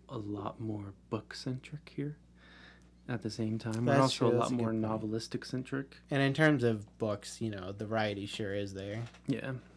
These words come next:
Speaker 2: That's true. Yeah, so that's a good point, that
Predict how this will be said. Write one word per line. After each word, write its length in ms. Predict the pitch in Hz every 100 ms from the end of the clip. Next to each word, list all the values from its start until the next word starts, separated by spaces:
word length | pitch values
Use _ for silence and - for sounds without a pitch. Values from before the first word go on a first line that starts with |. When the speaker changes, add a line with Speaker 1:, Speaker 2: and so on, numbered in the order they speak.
| - - - - - - - - - - - 123
Speaker 2:
That's 140 | 113
true. 220 | - 131 - - - -
Yeah, 280 | 214 143 135
so 220 | 151 143 -
that's 200 | 156 165
a 60 |
good 180 | 135 123
point, 340 | - 110 98 98
that 260 | 104 101